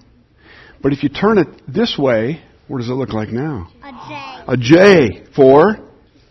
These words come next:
Speaker 2: Jesus.
Speaker 1: Jesus. Yeah. So if, whether you suck on this during the service, that's up to your parents. They'll have to decide. Or later, remember that this is a symbol for the love that Jesus has for us. Okay?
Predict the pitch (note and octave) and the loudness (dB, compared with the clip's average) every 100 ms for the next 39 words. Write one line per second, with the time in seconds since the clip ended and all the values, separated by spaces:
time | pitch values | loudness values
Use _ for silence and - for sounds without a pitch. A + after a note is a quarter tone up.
0 | _ _ _ - C#4+ - A3+ C4 G3+ E3 | _ _ _ -20 -20 -2 4 6 4 0
1 | G#2 - - A3+ A#3 B2+ G#2 - - - | -2 -6 -6 0 2 2 -2 -14 -6 2
2 | D#3+ - C3+ - _ _ _ _ _ C3+ | 2 0 -6 -8 _ _ _ _ _ -4
3 | D#3 D#3 D3+ C3+ F3+ F#3 F#3 E3 D3+ - | -2 0 0 -2 -6 -4 -2 -2 -2 -4
4 | C#3+ C3 B2 - C#3+ A2+ A2 C#3+ D3+ F3+ | -4 -2 -6 -4 -4 -4 -6 -8 -6 -10
5 | - B2+ A2+ A#2 A2 F#2 F2 - _ - | -10 -12 -12 -8 -8 -8 -12 -20 _ -10
6 | B2 B2 A#2 G#2+ G2+ - F#2+ F2+ F2 - | -6 -6 -6 -12 -10 -8 -6 -8 -12 -20
7 | - _ - - - - B2 B2 C3+ D3+ | -20 _ -20 -20 -12 0 0 2 4 4
8 | B2+ G#2+ A2 - _ _ _ _ _ - | 2 -2 -6 -14 _ _ _ _ _ -20
9 | - - _ _ - A2+ C3+ D3 A#2 A2 | -20 -20 _ _ -4 0 0 0 0 -2
10 | B2 - _ - A#2 A2+ B2+ C3 A#2+ A#2 | -6 -14 _ -12 -10 -6 -6 -4 -6 -6
11 | - C3+ B2+ A#2 B2 A2 A2 A#2+ A#2+ A2 | -2 0 0 -4 -4 -4 -2 0 -2 -6
12 | G2+ G#2 G2+ F2+ G2+ G2 F#2 - G2 E2 | -6 -8 -8 -12 -10 -10 -12 -14 -12 -12
13 | D#2 - _ _ _ _ G#2+ - C3+ | -16 -20 _ _ _ _ -20 -12 -12